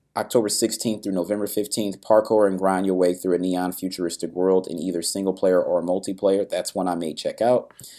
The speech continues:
For the Xbox sixty, uh, three sixty, I'm sorry, via backwards compatibility. Castlevania, uh, Castlevania, Harmony of Despair, October first through October fifteenth. Definitely gonna check that out. Released in twenty ten, this game distinguished itself with a co-op mode, allowing you to pair up with multiple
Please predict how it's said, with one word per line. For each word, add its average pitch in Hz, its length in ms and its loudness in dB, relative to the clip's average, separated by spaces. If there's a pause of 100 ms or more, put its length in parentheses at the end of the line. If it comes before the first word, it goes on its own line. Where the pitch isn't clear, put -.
(320)
For 127 100 0
the 123 60 4
Xbox 127 380 4
sixty, 127 520 -2 (260)
uh, 117 60 -2
three 117 240 -2
sixty, 113 300 -2
I'm 98 80 -2
sorry, 95 260 4
via 95 240 2
backwards 92 380 0
compatibility. 101 640 0
Castlevania, 98 800 -2 (300)
uh, 85 460 2
Castlevania, 110 720 0
Harmony 104 280 -2
of 92 80 -2
Despair, 98 480 0
October 92 340 -6
first - 560 -2
through 90 140 -2
October 82 320 -4
fifteenth. 107 580 -6 (460)
Definitely 107 320 4
gonna 101 120 -2
check 95 220 -2
that 117 160 4
out. 107 200 4
Released 104 280 -4
in 95 80 -6
twenty 95 220 -4
ten, 113 220 -2
this 104 140 -6
game 101 220 2
distinguished 101 480 -6
itself 90 400 2
with 90 100 -4
a 87 60 -6
co-op 90 380 2
mode, 87 200 0
allowing 85 360 0
you 78 100 -8
to 85 60 -6
pair 82 280 -4
up 80 80 -4
with 76 140 -10
multiple 87 500 -4